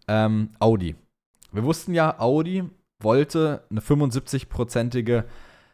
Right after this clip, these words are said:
äh, oder ja, ein fünf-, ja, fünfundsiebzig Prozent von Sauber letztendlich übernehmen zum Einstieg zwanzig sechsundzwanzig. Das hat man jetzt gedacht, okay,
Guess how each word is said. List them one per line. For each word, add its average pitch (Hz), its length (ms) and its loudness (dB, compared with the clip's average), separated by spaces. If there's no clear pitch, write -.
äh, 98 480 0
oder 95 140 -2
ja, 98 300 -2
ein 92 140 -10
fünf-, - 420 -2
ja, 101 180 0
fünfundsiebzig 135 560 0
Prozent 120 600 -2
von 113 220 -2
Sauber 117 340 2
letztendlich 120 600 -4
übernehmen 120 600 -2
zum 117 340 -4
Einstieg 113 400 -6
zwanzig 113 280 -4
sechsundzwanzig. 120 840 -4
Das - 440 -2
hat 113 140 -6
man 110 140 -4
jetzt 104 160 -4
gedacht, 101 340 -4
okay, 151 320 -4